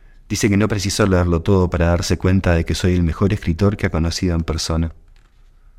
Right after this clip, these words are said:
Quisiera creerle. Después de todo, Lebrero es, por lejos, el mejor escritor que yo he conocido personalmente, pero no me mira a los ojos.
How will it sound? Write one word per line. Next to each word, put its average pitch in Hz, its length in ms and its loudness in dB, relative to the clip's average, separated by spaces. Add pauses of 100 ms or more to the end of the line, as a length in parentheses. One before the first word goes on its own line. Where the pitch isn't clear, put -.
(680)
Quisiera 104 340 0
creerle. 82 560 0 (1000)
Después 101 260 0
de 95 80 4
todo, 101 240 4
Lebrero 95 400 4
es, 98 160 -2
por 85 160 -2
lejos, 98 420 0
el 85 140 2
mejor 78 420 0
escritor 92 560 -2
que - 120 -4
yo - 340 2
he 85 80 2
conocido 82 500 -2
personalmente, 82 760 -2 (580)
pero 85 180 -2
no 90 100 4
me 95 120 2
mira 85 320 2
a 73 40 0
los 73 200 -4
ojos. 78 400 -6